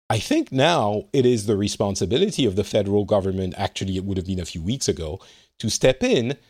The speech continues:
and say, "Listen, this is at the very least, at the very least, there should be recommendations." At the very, I think there should be, I don't know how it would work legally, the,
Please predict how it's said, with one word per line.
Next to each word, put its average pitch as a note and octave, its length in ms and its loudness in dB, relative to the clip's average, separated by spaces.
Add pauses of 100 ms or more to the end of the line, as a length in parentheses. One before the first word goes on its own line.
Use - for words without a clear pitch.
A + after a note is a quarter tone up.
(100)
and C#3 240 0
say, C#3+ 520 2 (160)
"Listen, A#2 480 0 (280)
this A#3 200 2
is G3 220 0
at E3 160 -2
the F#3+ 80 4
very G#3+ 520 2
least, C#3 540 -4 (280)
at G#2 140 -2
the A#2+ 80 2
very G3 480 0
least, A#2+ 480 -4 (180)
there B2 180 4
should D#3+ 300 0
be C#3 140 -2
recommendations." G2 1080 -2 (160)
At F3+ 140 -4
the G3 80 6
very, E3+ 280 -2
I E3 120 2
think F4+ 260 -2
there C#3 140 2
should A#2+ 260 0
be, A2 260 0 (180)
I C3+ 100 4
don't D3 140 2
know D3 140 4
how A2+ 280 4
it A2+ 200 -4
would A2 120 -4
work G#2 260 0
legally, C3 480 0
the, G2+ 180 0